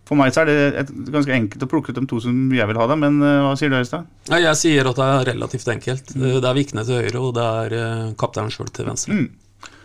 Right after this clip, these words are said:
Speaker 1: Og så kommer det første store problemet da. Eh, Ødegaard, Utvik, Jørgen Horn,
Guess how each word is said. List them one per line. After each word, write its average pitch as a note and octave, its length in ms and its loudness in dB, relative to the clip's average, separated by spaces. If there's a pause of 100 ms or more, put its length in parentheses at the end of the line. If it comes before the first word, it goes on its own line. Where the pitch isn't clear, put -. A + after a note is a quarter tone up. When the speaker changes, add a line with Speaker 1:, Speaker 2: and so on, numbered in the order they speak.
(120)
Speaker 1:
Og G#3 80 0
så A3 140 2
kommer F#3+ 240 4
det F3+ 80 4
første D#3+ 220 2
store C#3+ 560 6
problemet B2 340 4
da. G#2+ 180 4 (540)
Eh, D3 680 6 (100)
Ødegaard, D#3+ 640 4 (140)
Utvik, D3 720 2 (1300)
Jørgen C#3+ 220 4
Horn, C#3+ 340 6